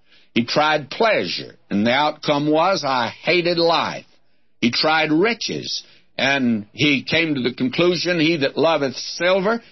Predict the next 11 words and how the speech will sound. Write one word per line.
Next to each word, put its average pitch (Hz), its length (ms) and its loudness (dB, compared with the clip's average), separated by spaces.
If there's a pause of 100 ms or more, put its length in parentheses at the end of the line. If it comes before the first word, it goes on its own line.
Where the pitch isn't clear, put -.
(120)
shall 139 220 0
not 175 260 0
be 196 100 0
satisfied 139 880 -2
with 147 200 -2
silver." 98 500 -2 (280)
And 139 180 0
then 208 160 2
he 190 100 -2
tried 190 380 0
religion, 175 760 -2